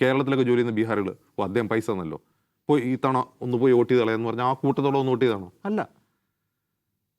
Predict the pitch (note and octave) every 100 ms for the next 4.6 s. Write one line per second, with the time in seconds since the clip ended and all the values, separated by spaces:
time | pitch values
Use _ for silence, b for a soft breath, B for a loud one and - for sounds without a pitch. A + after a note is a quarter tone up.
0 | _ _ _ - C3+ F3 E3 F3+ - C#3+
1 | B2+ F#3+ D#3 D3+ F3+ E3 D#3+ A#2+ F#2 F#2+
2 | _ B2+ C3+ D#3+ E3+ E3+ E3+ D3 - C#3
3 | D#3 D3+ - - F3+ - F3 D#3+ D#3 C#3+
4 | D3 C#3+ C3+ G2 G2+